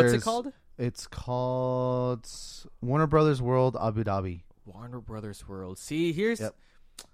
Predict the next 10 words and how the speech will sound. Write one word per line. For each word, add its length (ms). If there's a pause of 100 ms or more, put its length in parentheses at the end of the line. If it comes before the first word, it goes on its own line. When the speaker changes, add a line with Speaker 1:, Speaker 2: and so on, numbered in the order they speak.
(760)
Speaker 2:
Disneyland 460
has 220
their 140
thing. 420 (120)
Universal 440
has 160
their 80
thing 240
here. 340
I'm 320